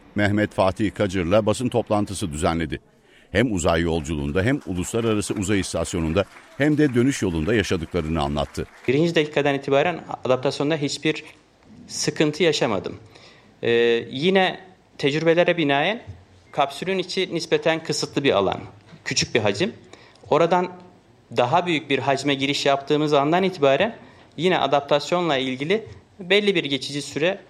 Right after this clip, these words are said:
Speaker 2: sıkıntı yaşayabileceğimiz bir alışma süresinin geçebileceğiyle ilgili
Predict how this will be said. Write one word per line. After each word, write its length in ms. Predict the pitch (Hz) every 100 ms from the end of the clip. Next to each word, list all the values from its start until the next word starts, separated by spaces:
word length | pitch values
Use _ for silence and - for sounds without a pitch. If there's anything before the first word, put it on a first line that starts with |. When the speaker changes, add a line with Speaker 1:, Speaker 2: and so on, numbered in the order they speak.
| -
Speaker 2:
sıkıntı 500 | - 151 - 151 165
yaşayabileceğimiz 1040 | 147 - 143 139 135 131 139 185 - - - - -
bir 200 | 190 -
alışma 320 | 143 147 160
süresinin 480 | 156 143 139 156 156
geçebileceğiyle 800 | 135 - 131 135 131 135 139 127
ilgili 500 | 113 113 120 131